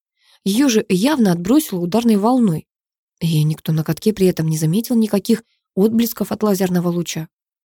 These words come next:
Да такого быть не может. А уж коп-то явно должен был разглядеть. Но я пересмотрела запись по секундам, и ничего. Предложи мне кто-нибудь поспорить,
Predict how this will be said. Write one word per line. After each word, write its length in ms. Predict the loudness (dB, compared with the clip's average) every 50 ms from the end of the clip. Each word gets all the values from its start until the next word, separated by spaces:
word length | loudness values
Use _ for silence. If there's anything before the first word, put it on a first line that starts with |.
| _ _ _ -6
Да 160 | -2 -2 -2
такого 440 | -2 -4 -2 0 2 2 4 4 4
быть 260 | 4 2 2 0 0
не 100 | 0 2
может. 400 | 2 0 -2 -4 -8 -12 -18 _ _ _ _ _ _ _ _ _ -6
А 160 | 0 2 4
уж 220 | 4 4 2 0 -4
коп-то 580 | _ 0 2 2 0 -2 -4 -4 -4 -4 -4 _ _ _ _ _
явно 400 | -2 0 0 2 2 2 2 2
должен 380 | 2 2 2 2 2 2 2 2
был 100 | 2 2
разглядеть. 580 | 2 2 2 2 2 2 2 0 -2 -4 -6 _ _ _ _ _ _ _ _ -2
Но 120 | 0 2 2
я 360 | 2 2 2 2 2 2 0
пересмотрела 720 | -2 -2 0 0 0 2 2 2 0 2 2 2 2 2 0
запись 380 | 0 0 -2 -2 -4 -6 -8
по 120 | -6 -6 -6
секундам, 640 | -4 -4 -6 -2 0 2 2 2 2 0 0 -2
и 40 | -4
ничего. 580 | -6 -6 -8 -10 -10 -10 -8 -8 -8 -8 -8 -10 _ _ _ _ _ _ _ _ _ _ -20 -20 _ _ _ -4
Предложи 400 | -4 0 0 0 0 2 2 4
мне 340 | 4 4 4 4 4 2 0 _ _ _ _
кто-нибудь 540 | -6 0 2 4 4 4 4 4 0 -2 -2
поспорить, 680 | -4 -4 -4 -4 _ 0 2 4 4 4 4 0 -4